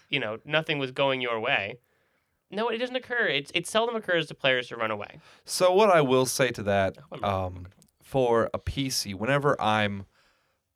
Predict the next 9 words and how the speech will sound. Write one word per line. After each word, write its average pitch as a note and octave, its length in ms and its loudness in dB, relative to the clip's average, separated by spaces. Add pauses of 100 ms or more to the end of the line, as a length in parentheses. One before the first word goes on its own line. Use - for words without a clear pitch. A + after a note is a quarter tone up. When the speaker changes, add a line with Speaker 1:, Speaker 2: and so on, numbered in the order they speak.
(220)
Speaker 2:
playing G#2+ 460 -2
and F2+ 100 -8
I'm F#2 180 -10
in C3 140 -2
a A2 140 0 (100)
tough D#3 320 0
situation A#2 560 -2
like G2+ 200 -4
that, F#2+ 360 -4